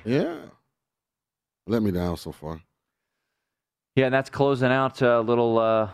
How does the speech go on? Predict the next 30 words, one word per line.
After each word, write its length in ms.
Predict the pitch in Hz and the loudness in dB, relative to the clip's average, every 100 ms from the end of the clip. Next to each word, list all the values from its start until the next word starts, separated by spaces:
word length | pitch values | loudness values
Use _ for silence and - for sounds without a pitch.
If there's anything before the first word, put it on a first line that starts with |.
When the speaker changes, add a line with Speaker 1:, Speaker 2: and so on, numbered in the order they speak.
| 113 | -2
Speaker 2:
little 180 | 120 | 0
three-leg 480 | 107 123 147 123 98 | 0 0 2 2 2
there 160 | 92 90 | 0 -2
for 200 | - 92 | 0 0
you, 120 | 92 | 0
isn't 280 | 90 98 87 | 0 -2 -4
it? 120 | 85 - | -6 -8
Speaker 1:
Yeah, 240 | 80 85 80 - _ | -8 -6 -6 -10 _
it's 100 | - | -8
okay. 320 | 135 82 71 - _ | -6 -6 -10 -12 _
I 80 | 90 | -2
won 180 | 127 113 | 0 0
my 80 | |
big 240 | 95 92 - | 0 -4 -4
bet. 160 | 65 - _ _ _ _ _ _ _ _ _ | -8 -8 _ _ _ _ _ _ _ _ _
Speaker 2:
Yeah, 80 | - | -6
you 80 | 87 | -2
won 100 | 95 | 0
the 80 | 90 | 0
Rays. 400 | 101 123 78 - | 2 0 -2 -4
Speaker 1:
Which 180 | 101 - | -4 -4
was 100 | 104 | 0
the 160 | 139 127 | 0 2
Speaker 2:
As 80 | |
you, 60 | - | 2
Speaker 1:
Rays. 600 | 277 269 240 202 143 98 | 4 2 2 0 -2 -2
Speaker 2:
as 240 | 95 104 | -2 -2
you 100 | 113 | -2
told 300 | 101 131 135 | 0 0 2
us 460 | 135 127 - - - | 2 0 -4 -14 -16